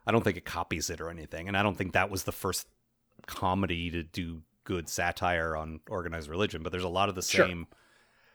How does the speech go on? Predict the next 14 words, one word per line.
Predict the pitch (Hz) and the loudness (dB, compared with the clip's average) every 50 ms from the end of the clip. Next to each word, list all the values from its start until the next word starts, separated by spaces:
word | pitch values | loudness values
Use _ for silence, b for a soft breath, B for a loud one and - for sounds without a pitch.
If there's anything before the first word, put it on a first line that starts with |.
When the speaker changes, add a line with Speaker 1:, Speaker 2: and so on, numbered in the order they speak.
| _ _ _ | _ _ _
Speaker 1:
basic | - 123 123 117 - 131 - 117 | 4 6 6 6 4 4 6 6
ideas | 107 104 92 107 117 127 120 110 95 104 | 6 6 6 6 8 8 8 8 8 4
of, | - 110 110 95 | 0 0 0 2
like, | 95 95 95 95 90 - - - - - - - - - - _ - | 4 2 2 2 0 -4 -10 -20 -20 -20 -20 -20 -20 -20 -20 _ 0
the | 117 110 | 2 6
message | 110 110 113 113 - 135 110 98 | 8 8 8 8 8 6 6 6
immediately | 107 95 101 107 101 104 113 107 98 98 | 4 4 4 4 4 2 2 0 0 2
gets | 95 98 - - | 2 0 2 2
lost | 107 92 92 92 - - | 2 2 2 2 0 -2
because | 120 - - 107 92 - | -4 -2 -2 -2 -4 -2
we're | 98 101 92 | 0 0 0
more | 87 92 101 101 98 92 | 2 2 2 4 4 4
interested | 90 - - 92 - - - 101 90 | 2 0 -4 -8 -4 -2 0 2 2
in | 92 87 87 85 80 | 2 2 0 -2 -6